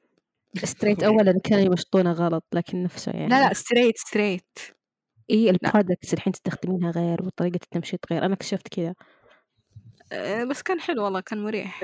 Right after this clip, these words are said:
Speaker 2: إيش، إيش أقدم برودكت تتذكرونه؟ أو حاجة لما تشوفون علبتها أو شيء تتذكرون ماضي قديم جدًا؟ أنا
Speaker 3: كريم فاتيكا
Speaker 2: البتنيدو.
Speaker 3: حق الشعر.
Speaker 2: البتنيدو، مستحيل أنساه. كان، كانت استخداماتها مرة كثير بالبيت ترى.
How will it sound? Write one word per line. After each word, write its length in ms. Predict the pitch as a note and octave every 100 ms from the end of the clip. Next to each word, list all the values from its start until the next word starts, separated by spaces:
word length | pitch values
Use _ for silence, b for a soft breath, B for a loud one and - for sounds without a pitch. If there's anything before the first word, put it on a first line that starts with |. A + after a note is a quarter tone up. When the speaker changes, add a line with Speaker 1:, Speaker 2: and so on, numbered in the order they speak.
| A3+
Speaker 2:
إيش، 340 | - - - A3
إيش 140 | A#3+
أقدم 760 | - G#3+ F3+ D3+ D3 C#3 C3 C#3 -
برودكت 720 | C#3+ C3+ C3 B2 - - - _
تتذكرونه؟ 680 | C3+ C3+ - C#3 D#3 - - -
أو 120 | D#3
حاجة 300 | C#3+ D#3 D3
لما 180 | C3+ C#3
تشوفون 380 | - C3+ C#3+ D3
علبتها 420 | C3+ B2+ D3 D3
أو 160 | C#3 C#3
شيء 140 | D3+
تتذكرون 480 | C3+ B2 A#2+ - C3
ماضي 260 | C3 C3
قديم 260 | C3+ C3+ C3+
جدًا؟ 320 | C3 C3+ D3 -
أنا 100 | F#3
Speaker 3:
كريم 460 | G3+ A#3+ A#3 G#3 G3+
فاتيكا 420 | F#3 A#3 - C#3+
Speaker 2:
البتنيدو. 240 | C#3+ C3+
Speaker 3:
حق 80 | B2+ -
الشعر. 560 | - G3+ F#3+ F#3+ - _ B B B B B _ _ _ _ -
Speaker 2:
البتنيدو، 560 | D3 C3+ C3+ C#3 D3 C3
مستحيل 340 | C#3+ - C3+ D3
أنساه. 460 | B2+ C#3+ D3+ - _ _ _ _
كان، 260 | D3+ D#3 C#3 B B
كانت 300 | - E3 D#3+
استخداماتها 500 | - - D3 D#3+ E3+
مرة 160 | D3 E3
كثير 240 | - E3
بالبيت 280 | C#3+ C#3+ D3+
ترى. 180 | D#3 E3